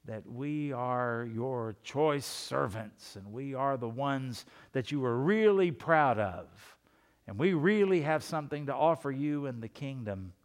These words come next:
Apart from you, we can do nothing. So bless us, Lord, because we do want to do something and we do want to bear much fruit, but we can't. We want to be plugged into the vine, and may your life flow through us.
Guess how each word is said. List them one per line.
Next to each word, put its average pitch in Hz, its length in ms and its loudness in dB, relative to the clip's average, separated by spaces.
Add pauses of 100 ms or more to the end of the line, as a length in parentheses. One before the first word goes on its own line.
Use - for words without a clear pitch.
(640)
Apart 151 400 -4
from 127 180 -8
you, 127 360 -6 (160)
we 113 340 -8 (300)
can 104 340 -12 (280)
do 101 300 -8 (440)
nothing. 95 500 -14 (760)
So 185 180 2
bless 185 340 2
us, 151 160 0
Lord, 147 320 2
because 135 280 -4
we 135 120 -2
do 175 140 0
want 180 240 -4
to 185 40 -4
do 220 200 -4
something 165 500 -6 (220)
and 147 100 2
we 160 100 4
do 202 160 4
want 202 180 4
to 175 40 2
bear 180 220 4
much 160 280 -2
fruit, 175 380 2
but 139 140 -8
we 147 100 -6
can't. 120 400 -6 (720)
We 135 80 -2
want 143 180 -4
to 127 60 -6
be 127 100 -6
plugged 165 380 0
into 175 240 -2
the 160 100 -2
vine, 147 400 -2
and 131 220 -8 (120)
may 143 120 -6
your 139 180 -6
life 131 320 -2
flow 127 300 -6
through 104 240 -8
us. - 320 -14